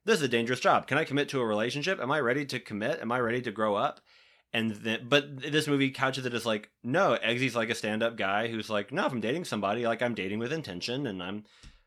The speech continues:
I'm a loyal partner, and I care enough to make sure she's okay with this mission." Like, that's all, which is all very good. But then to try to create a conflict where he has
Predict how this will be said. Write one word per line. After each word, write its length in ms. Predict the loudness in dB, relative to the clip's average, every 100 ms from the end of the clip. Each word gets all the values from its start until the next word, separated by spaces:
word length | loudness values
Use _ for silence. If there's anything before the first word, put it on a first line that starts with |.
| _ _
I'm 140 | -4 -2
a 40 |
loyal 420 | 0 2 4 2
partner, 580 | 2 -2 0 0 0 0
and 180 | 0 -2
I 240 | -4 -4 -8
care 220 | -4 0
enough 280 | 0 -2 -2
to 160 | -6 -4
make 200 | -6 -6
sure 160 | -6 -6
she's 160 | -4 -4
okay 200 | -2 -4
with 120 | -6
this 120 | -8
mission." 200 | -8 -4
Like, 180 | -4 -2
that's 220 | -2 0
all, 260 | 2 2 0 -12 -6
which 140 | 0 6
is 60 |
all 100 | 6
very 240 | 6 2 2
good. 360 | 2 2 2 -4 _ _ _ _ -6
But 220 | -4 0
then 240 | 2 2
to 280 | 0 -4 -6 -8 _ -4
try 140 | -2
to 60 | -2
create 280 | 0 -2 0
a 20 |
conflict 460 | -2 -4 -2 -6
where 120 | -4 -4
he 120 | -2
has 320 | -2 -4